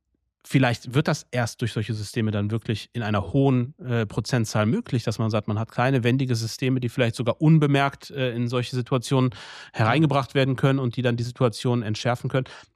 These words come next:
Wenn, wenn wir das damit schaffen, ähnlich wie das beim autonomen Fahren der Fall ist, wenn wir es, die Situation erreichen, dass wir insgesamt in der Menge weniger tödliche Unfälle haben, dann ist das ja erstmal, dann ist das ja erstmal ein Erfol-,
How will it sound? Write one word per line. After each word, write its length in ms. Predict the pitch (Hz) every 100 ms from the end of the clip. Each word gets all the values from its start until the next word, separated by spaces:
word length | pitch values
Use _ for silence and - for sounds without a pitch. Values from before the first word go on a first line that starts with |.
| - 120 117
Wenn, 280 | 131 127 135
wenn 180 | 143 156
wir 60 | 165
das 160 | 147
damit 240 | - 131 120
schaffen, 380 | - 233 113 -
ähnlich 320 | 165 196 180
wie 80 | 185
das 160 | 156 -
beim 180 | 120
autonomen 440 | 120 135 135 135 135
Fahren 220 | 139 156
der 120 | 123
Fall 140 | 117 98
ist, 180 | 101
wenn 240 | 104 165 202
wir 120 | 180
es, 200 | 147 -
die 100 | 151
Situation 420 | 139 143 143 156
erreichen, 340 | 139 131 120 113
dass 160 | 110
wir 100 | - -
insgesamt 540 | 175 202 - 120 110 110
in 80 |
der 100 | 113
Menge 400 | 104 139 185 139
weniger 320 | 107 170 175 151
tödliche 400 | - 165 139 165
Unfälle 460 | 170 - 113 92
haben, 220 | 92 87 - - - -
dann 160 | -
ist 160 | - -
das 160 | 165 -
ja 60 |
erstmal, 460 | 113 135 131 117 113 -
dann 160 | - 113
ist 140 | 127
das 100 | 120
ja 100 | 120
erstmal 280 | 110 - 110
ein 120 | 104
Erfol-, 380 | 62 98 - 170